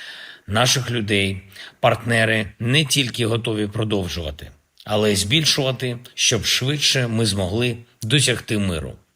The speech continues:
Миру чесного, такого, який гарантує, що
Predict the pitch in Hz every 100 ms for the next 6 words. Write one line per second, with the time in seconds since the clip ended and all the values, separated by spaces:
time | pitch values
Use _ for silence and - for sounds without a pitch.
0 | 104 113 135 160 190 - _ - - -
1 | 117 92 - 85 87 80 _ - 101 143
2 | 131 120 107 - - - - - 107 -
3 | 123 104 107 104 120 139 123 110 101 -
4 | - - - - - 120 107 101